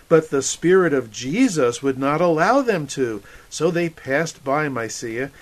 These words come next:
and went down to Troas. During the night, Paul had a vision of a man from Macedonia standing and begging him, 'Come over to Macedonia and help us.'" Now, friends,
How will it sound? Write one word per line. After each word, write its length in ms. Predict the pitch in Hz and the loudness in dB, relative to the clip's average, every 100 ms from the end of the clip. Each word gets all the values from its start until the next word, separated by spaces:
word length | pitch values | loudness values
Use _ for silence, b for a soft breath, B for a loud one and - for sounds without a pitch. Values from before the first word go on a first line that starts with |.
| B | B
and 160 | 143 135 | -6 -4
went 140 | 139 | -4
down 240 | 135 117 135 | -4 -4 -4
to 80 | 147 | -6
Troas. 640 | - 165 175 139 107 104 - b b - | -2 0 2 2 0 -8 -14 b b -4
During 300 | 135 151 156 | -2 -2 -4
the 140 | 160 | -4
night, 360 | 139 120 139 - | -4 -4 -6 -8
Paul 280 | 131 135 | -6 -4
had 160 | 127 135 | -4 -6
a 40 | |
vision 480 | 127 113 147 160 127 | -6 -2 -2 -2 -4
of 140 | 117 117 | -6 -8
a 60 | |
man 480 | 113 123 131 139 139 | -8 -6 -6 -6 -10
from 260 | - 135 113 | -10 -10 -8
Macedonia 880 | 117 135 - 110 135 175 131 110 127 B - | -8 -8 -8 -6 -6 -4 -6 -8 -10 B -12
standing 640 | - - 175 202 196 175 | -8 -2 0 0 0 -2
and 120 | 170 | -2
begging 420 | 147 196 214 214 | 2 2 2 -6
him, 260 | 143 147 120 B B - | -4 -4 -6 B B -2
'Come 260 | 185 226 | 2 4
over 360 | 180 220 220 220 | 6 4 6 2
to 180 | 208 202 | 2 -2
Macedonia 1040 | 175 190 190 196 175 175 208 202 180 170 | 0 -2 2 0 2 0 0 0 0 0
and 140 | 185 | -2
help 340 | 151 180 220 208 | -2 0 0 0
us.'" 320 | 165 135 - b b b b | -2 -2 -10 b b b b
Now, 240 | 156 190 | -2 0
friends, 640 | 160 - 151 220 180 143 | -2 -4 0 2 0 -4